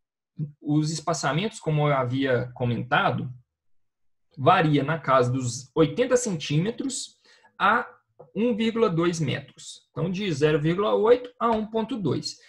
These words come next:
E essas, esses espaçamentos, pessoal, varia muito de acordo com o que o produtor deseja no momento da, do corte para a ensilagem. Então, se é um corte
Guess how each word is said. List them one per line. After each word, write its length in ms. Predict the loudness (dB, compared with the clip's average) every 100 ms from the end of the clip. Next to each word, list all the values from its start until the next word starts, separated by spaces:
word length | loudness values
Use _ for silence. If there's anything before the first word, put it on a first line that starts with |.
| _ _
E 120 | 2 4
essas, 360 | 4 0 0
esses 280 | 0 0 -6
espaçamentos, 800 | -6 -6 -4 -2 -2 -2 -6 -10
pessoal, 400 | -10 -6 -4 -2
varia 260 | 0 4
muito 300 | 4 4 -4
de 100 | -2
acordo 460 | -2 0 -2 -2 -2
com 140 | -6
o 60 | -8
que 140 | -8
o 100 | -8
produtor 380 | -6 -8 -4 -4
deseja 680 | -2 -2 0 0 0 -2 -6 _ _ _ _ _ -4
no 300 | 0 2 6
momento 720 | 6 4 2 -2 -6 -8 -10 -10
da, 320 | -2 -2 0
do 140 | -4 -6 _
corte 500 | 2 4 2 -2 -4
para 240 | 0 0 0
a 60 |
ensilagem. 800 | -2 -4 -2 2 2 2 -2 -6 _ _ _
Então, 180 | -4 -4
se 180 | -2 -2
é 40 |
um 120 | -2 -2
corte 600 | 4 6 6 -2 -6